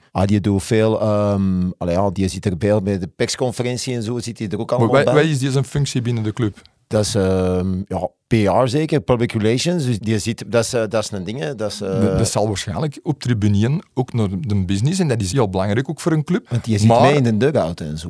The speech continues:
Speaker 1: ook, hè.
Speaker 2: Ja,
Speaker 1: Dus
Speaker 2: maar
Speaker 1: ook
Speaker 2: dat,
Speaker 1: samen
Speaker 2: dat
Speaker 1: met
Speaker 2: wil
Speaker 1: de
Speaker 2: niet zeggen
Speaker 1: Sasha,
Speaker 2: dat je in de dugout zit,
Speaker 1: Nee,
Speaker 2: dat
Speaker 1: nee,
Speaker 2: je,
Speaker 1: nee, nee.
Speaker 2: dat je een binding hebt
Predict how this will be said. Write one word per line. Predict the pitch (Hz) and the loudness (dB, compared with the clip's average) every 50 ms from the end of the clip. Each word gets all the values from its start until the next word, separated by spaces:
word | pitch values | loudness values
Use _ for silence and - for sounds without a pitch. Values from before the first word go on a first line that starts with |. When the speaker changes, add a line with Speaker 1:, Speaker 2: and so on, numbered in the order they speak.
| 69 73 | -8 -6
Speaker 1:
ook, | 90 113 113 98 - | -4 -4 -4 -4 -4
hè. | - - | -6 -8
Speaker 2:
Ja, | 180 | -4
Speaker 1:
Dus | 208 104 85 - 127 117 | -2 0 0 2 2 2
Speaker 2:
maar | 127 120 | 2 4
Speaker 1:
ook | 120 | 4
Speaker 2:
dat, | 123 113 | 2 2
Speaker 1:
samen | - 117 107 104 | 2 0 2 2
Speaker 2:
dat | |
Speaker 1:
met | 101 127 120 | 2 2 2
Speaker 2:
wil | 120 120 | 2 0
Speaker 1:
de | - | 0
Speaker 2:
niet | 143 - | 0 0
zeggen | - 151 151 147 | 2 2 2 2
Speaker 1:
Sasha, | 143 135 | 2 2
Speaker 2:
dat | |
je | - 139 | 0 0
in | 127 120 117 | 0 0 0
de | 113 104 101 | 0 0 0
dugout | 92 123 143 143 160 165 160 - | 2 2 2 2 2 0 0 -2
zit, | - 196 - - | -4 -6 -2 2
Speaker 1:
Nee, | 113 156 | 2 4
Speaker 2:
dat | - 214 | 4 4
Speaker 1:
nee, | 220 214 | 4 4
Speaker 2:
je, | 214 208 | 4 4
Speaker 1:
nee, | 180 127 | 4 2
nee. | 117 139 147 | 2 2 2
Speaker 2:
dat | 143 143 | 2 2
je | - 127 | 2 0
een | 120 113 104 98 | 0 0 0 0
binding | 90 131 151 160 165 175 | 0 0 2 2 2 0
hebt | 185 190 - - | 0 -2 -4 -6